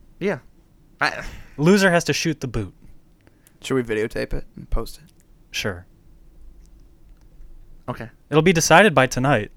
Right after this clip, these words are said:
Speaker 2: so.
Speaker 3: <laughs>
Speaker 1: Where are we gonna get a boot?
Speaker 3: Whose boot? Yeah, that's a
Speaker 1: Yeah,
Speaker 3: big,
Speaker 1: I'm,
Speaker 3: that's a
Speaker 1: I'm,
Speaker 3: big factor.
Speaker 1: the logistics of this, that's
Speaker 2: A
Speaker 1: disgusting.
Speaker 2: Salvation Army boot.
Speaker 1: That's disgusting. That's absolutely gross. I'm not putting my mouth on a Salvation Army
Speaker 2: Well,
Speaker 1: boot.
Speaker 2: then you better win.
Speaker 1: <laughs>
Speaker 3: Do you have a Salvation Army boot to do tonight?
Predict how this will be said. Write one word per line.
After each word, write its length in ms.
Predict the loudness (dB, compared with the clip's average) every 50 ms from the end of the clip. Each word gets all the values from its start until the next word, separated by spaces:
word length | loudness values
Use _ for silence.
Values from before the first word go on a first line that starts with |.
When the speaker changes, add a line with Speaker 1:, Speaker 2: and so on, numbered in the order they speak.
| -20
Speaker 2:
so. 280 | -18 -12 -8 -4 -4 -2
Speaker 3:
<laughs> 80 | 2
Speaker 1:
Where 140 | 4 4 4
are 40 | 4
we 80 | 4 0
gonna 140 | 0 0
get 80 | 0 0
a 40 | 0
boot? 380 | 0 0 2 2 2 2 0 2 4
Speaker 3:
Whose 160 | 4 4 4
boot? 320 | 2 2 2 2 2 2 2
Yeah, 160 | 2 2 4
that's 200 | 2 0 0 2
a 20 |
Speaker 1:
Yeah, 200 | 2 2 4 2
Speaker 3:
big, 120 | 2 0 0
Speaker 1:
I'm, 40 | 2
Speaker 3:
that's 120 | 2 2
a 40 | 2
Speaker 1:
I'm, 40 | 0
Speaker 3:
big 160 | -2 -2 -2
factor. 220 | 2 4 4 6
Speaker 1:
the 40 | 6
logistics 600 | 4 2 2 2 2 2 2 2 -2 -4 -4 -2
of 160 | -4 -4 -2
this, 160 | -2 -4 -2 -2
that's 180 | -2 -2 -4
Speaker 2:
A 40 | -4
Speaker 1:
disgusting. 420 | -4 -4 -2 -2 -4 -4 -2 -2 0 0 4
Speaker 2:
Salvation 560 | 6 6 6 6 4 2 0 0 -2 -4 -4
Army 280 | -4 -4 -4 -4 -4 -6
boot. 320 | -6 -6 -6 -8 -6 -4
Speaker 1:
That's 220 | -4 -4 -4 -4 -4
disgusting. 800 | -4 -4 -2 -2 -4 -4 -4 -4 -4 -4 -6 -6 -10 -12 -14 -18 _ -6
That's 180 | -6 -6 -4 -2
absolutely 400 | -2 -2 -2 -2 -4 -6 -8 -8
gross. 340 | -6 -6 -6 -4 -6 -6 -6
I'm 160 | -6 -6 -4
not 240 | -2 -2 -2 -2 -2
putting 160 | -6 -6 -4
my 80 | -4 -6
mouth 320 | -4 -4 -4 -4 -4 -6
on 80 | -8 -8
a 40 | -8
Salvation 520 | -8 -8 -8 -8 -10 -10 -10 -10 -10 -10
Army 160 | -10 -10 -10
Speaker 2:
Well, 140 | -8 -4 -4
Speaker 1:
boot. 40 | -2
Speaker 2:
then 120 | -2 -2
you 80 | -2 0
better 200 | 0 0 2 2
win. 360 | 2 2 0 0 -2 -6 -10
Speaker 1:
<laughs> 340 | -12 -10 -10 -10 -10 -8 -10 -10
Speaker 3:
Do 1120 | -8 -6 -6 -8 -6 -4 -6 -6 -6 -4 -6 -6 -6 -6 -10 -12 -10 _ -12 -12 -8 -4 -2
you 20 | -2
have 80 | -2
a 40 | -2
Salvation 540 | -2 0 2 2 2 2 -2 -4 -4 -6 -4
Army 360 | -4 -4 -4 -4 -6 -6 -8
boot 360 | -10 -8 -6 -4 -4 -4 -6 -10
to 100 | -14 -12
do 160 | -10 -10 -10
tonight? 380 | -8 -10 -8 -8 -8 -10 -12